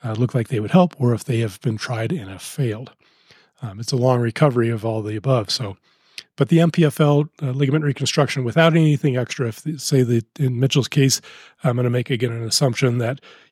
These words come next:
you know, his alignment was appropriate, his musculature is appropriate, he has no, you know, pre-existing conditions from a mechanical standpoint, and he simply just dislocated his kneecap, tore that M P F L. Uh, we don't know for sure if was, there's ligament injury,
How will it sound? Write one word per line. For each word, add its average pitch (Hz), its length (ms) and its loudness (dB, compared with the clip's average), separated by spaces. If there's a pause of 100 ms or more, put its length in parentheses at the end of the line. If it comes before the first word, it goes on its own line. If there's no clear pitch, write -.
you 131 80 -4
know, 104 60 -4
his 113 240 -4
alignment 147 440 2
was 135 140 2
appropriate, 135 600 2 (300)
his 123 220 -4
musculature 139 480 2
is 123 100 0
appropriate, 127 640 0 (260)
he 135 140 0
has 117 160 2
no, 120 320 2
you 110 100 -4
know, 101 140 -10
pre-existing 120 560 2
conditions 120 400 -4
from 110 180 -6
a 104 80 -10
mechanical 139 520 2
standpoint, 127 580 -2 (300)
and 123 100 0
he 107 60 -2
simply 120 300 2
just 110 200 -2
dislocated 120 520 0
his 117 120 -4
kneecap, 147 420 2 (300)
tore 160 260 4
that 143 160 2
M 127 140 0
P 135 160 -4
F - 160 -4
L. 117 240 0 (400)
Uh, 113 260 -2 (420)
we 135 120 2
don't 135 200 -4
know 131 200 4
for 127 160 0
sure 135 260 2
if - 140 -4
was, 135 220 -6
there's 120 280 -2
ligament 127 240 0
injury, 120 380 -2